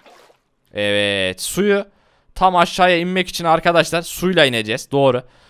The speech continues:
Ama suyu nereden sarkıtacağız? Şuradan. İşte bu. Suyu tam şuradan sarkıtırsak arkadaşlar buradan aşağıya inebiliriz obsidyenin altına.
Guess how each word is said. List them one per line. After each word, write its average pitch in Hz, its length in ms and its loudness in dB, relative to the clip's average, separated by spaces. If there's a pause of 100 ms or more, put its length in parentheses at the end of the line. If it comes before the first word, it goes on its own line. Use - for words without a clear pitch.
(140)
Ama 165 180 2
suyu 180 260 -6
nereden 165 300 0
sarkıtacağız? 139 640 -2
Şuradan. 127 380 -6 (1120)
İşte 117 580 -2
bu. 110 160 -6
Suyu 170 280 -4
tam 180 220 -2
şuradan 175 280 -4
sarkıtırsak 165 720 -4
arkadaşlar 143 560 0 (340)
buradan 175 240 0
aşağıya 170 340 2
inebiliriz 160 420 -2
obsidyenin 143 520 -4
altına. 120 460 0